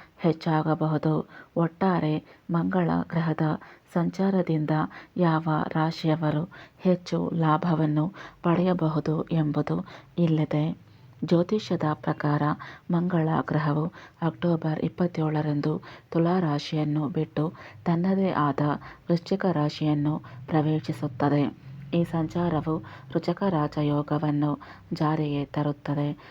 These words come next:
ಮಂಗಳನು ತನ್ನ ಸ್ವಂತ ರಾಶಿಯನ್ನು ಪ್ರವೇಶಿಸಿದಾಗಲೆಲ್ಲ ರುಚಕ ರಾಜಯೋಗವು ರೂಪುಗೊಳ್ಳುತ್ತದೆ. ಡಿಸೆಂಬರ್ ಏಳರವರೆಗೆ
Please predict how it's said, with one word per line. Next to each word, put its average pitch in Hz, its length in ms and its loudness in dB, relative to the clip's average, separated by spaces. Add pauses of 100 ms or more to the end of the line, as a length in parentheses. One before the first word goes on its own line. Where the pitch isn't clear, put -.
(180)
ಮಂಗಳನು 151 600 2
ತನ್ನ 147 280 0 (420)
ಸ್ವಂತ 175 340 -2 (260)
ರಾಶಿಯನ್ನು 147 640 0 (360)
ಪ್ರವೇಶಿಸಿದಾಗಲೆಲ್ಲ 147 1200 0 (460)
ರುಚಕ 170 380 -2
ರಾಜಯೋಗವು 147 840 0 (360)
ರೂಪುಗೊಳ್ಳುತ್ತದೆ. 147 960 0 (480)
ಡಿಸೆಂಬರ್ 160 600 0 (320)
ಏಳರವರೆಗೆ 147 920 2